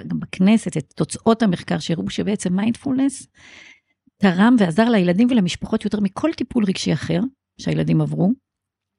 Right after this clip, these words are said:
ובעצם הלכתי ללמוד את התחום הזה של הדרכת מיינדפולנס לילדים, תוך כדי כתבנו באמת את האלבום, תוך כדי תרגלתי.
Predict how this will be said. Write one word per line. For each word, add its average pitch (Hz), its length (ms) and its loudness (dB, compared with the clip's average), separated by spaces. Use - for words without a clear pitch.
ובעצם 254 340 4
הלכתי 208 280 2
ללמוד 175 260 4
את 170 140 0
התחום 175 240 2
הזה 156 140 0
של 147 160 -2
הדרכת 151 400 -2
מיינדפולנס 160 480 0
לילדים, 202 640 4
תוך - 180 0
כדי 165 200 -2
כתבנו 160 380 -4
באמת 156 280 -2
את - 120 -8
האלבום, 175 360 2
תוך - 160 -2
כדי 165 200 0
תרגלתי. 196 760 -2